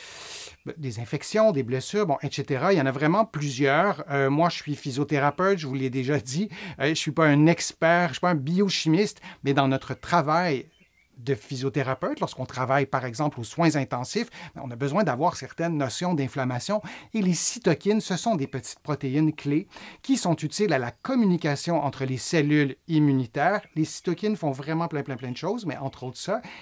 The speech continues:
et elles coordonnent les réponses immunitaires et inflammatoires.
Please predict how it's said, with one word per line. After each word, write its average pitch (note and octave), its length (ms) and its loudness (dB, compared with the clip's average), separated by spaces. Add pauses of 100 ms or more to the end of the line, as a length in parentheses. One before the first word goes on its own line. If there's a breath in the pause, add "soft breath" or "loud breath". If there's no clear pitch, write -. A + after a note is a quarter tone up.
(120)
et A#3 80 0
elles D3+ 240 4
coordonnent E3 680 2 (220 loud breath)
les B2 140 -4
réponses G3 480 -2
immunitaires C3 680 -2 (100)
et G#3 280 0
inflammatoires. C#3+ 880 0